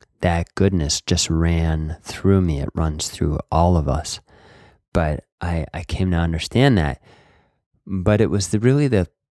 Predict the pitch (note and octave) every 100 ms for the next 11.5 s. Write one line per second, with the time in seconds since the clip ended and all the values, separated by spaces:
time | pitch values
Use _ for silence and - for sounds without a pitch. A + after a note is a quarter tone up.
0 | _ F#2 F2+ E2+ - - F#2+ G#2+ G#2 D2+
1 | C#2+ - F2+ F2 E2+ F2 F2 _ F#2+ E2+
2 | E2 - E2+ E2+ F#2+ G#2+ A#2+ A2+ G#2+ F2+
3 | - _ - F#2+ G2 A2 A2+ - A2 G#2+
4 | G#2+ - _ _ _ _ _ - F#2 F#2+
5 | - - D#2+ E2 - - - E2 D#2+ D#2
6 | D#2 E2 D#2 C#2+ - E2 D#2 D#2+ - G#2+
7 | A#2 E2 C#2 - - E2+ - F2+ E2+ E2
8 | - _ _ _ _ _ - G2 A#2 D#3+
9 | - F#2 F2+ F2 - G2 - F#2+ G2+ A2+
10 | A2+ G#2+ - - _ _ _ _ A2 G2
11 | F#2+ G2 F#2+ F#2